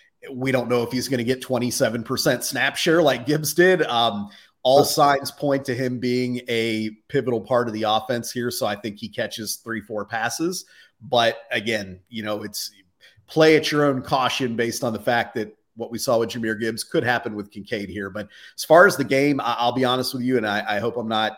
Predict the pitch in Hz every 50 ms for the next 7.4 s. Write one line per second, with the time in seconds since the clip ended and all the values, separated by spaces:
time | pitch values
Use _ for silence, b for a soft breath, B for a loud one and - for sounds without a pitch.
0 | - b b b b b b b - - 104 87 104 107 123 127 123 117 120 110
1 | 117 - - 120 120 120 113 117 113 117 117 104 110 110 113 113 117 117 117 113
2 | - 113 107 107 104 110 113 127 123 - - - 107 - - - 127 123 120 -
3 | - - - 123 107 104 110 113 117 120 107 98 92 - 123 117 117 117 120 120
4 | 104 98 92 92 110 110 117 120 113 - 110 98 104 110 117 120 113 127 127 131
5 | 131 117 113 113 98 98 98 98 - 120 113 120 - 113 110 113 113 107 104 -
6 | 107 98 - - - 101 101 104 - - 113 104 107 107 104 104 - - 101 98
7 | 92 101 107 110 120 127 135